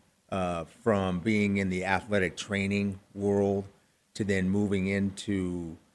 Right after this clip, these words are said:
the fashion world, that the, the habits that I had developed, uh, allowed me to take the process of making this transition and make it as seamless as possible. I was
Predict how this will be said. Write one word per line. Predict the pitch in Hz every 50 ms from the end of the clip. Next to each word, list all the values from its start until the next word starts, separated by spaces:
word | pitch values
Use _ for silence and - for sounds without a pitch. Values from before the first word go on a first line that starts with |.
| _ _ _ _ _
the | 92 85
fashion | - - 107 104 101 101 - - 98 87 85
world, | 87 87 85 85 85 82 82 82 _ _ _ _ _ _ _ _ _
that | - 117 113 110 107 - - - - _ _ _ - -
the, | 120 127 131
the | 135 - 123
habits | 117 - 156 160 165 165 - -
that | 135 123
I | 120 117 117
had | 113 127 117 95
developed, | 101 92 90 104 104 110 113 113 - - - - _
uh, | - 120 110 104 98
allowed | - 107 104 104 107 117 123 131 131 117
me | 113 110 104 98 95 92 - -
to | - - 113 107 101 101 98 92 92 - _ _ _ _ _ _ -
take | - 156 147 127 - - - - _ _ _ _ _ _
the | - 117
process | - - - 120 120 120 117 - - 110 85 78 78 - - - _ -
of | 101 85
making | 104 123 127 123 120 107
this | 95 -
transition | - - 113 101 92 92 110 107 - - 127 131 - - - _ _ _ _ _ _ _
and | 131 117 110 110
make | 123 127 123 127
it | 117 104
as | 101 95
seamless | - - - 123 120 120 117 107 - -
as | 101 -
possible. | - 107 101 98 90 - - 80 87
I | 92 110
was | 117 113 113 98 90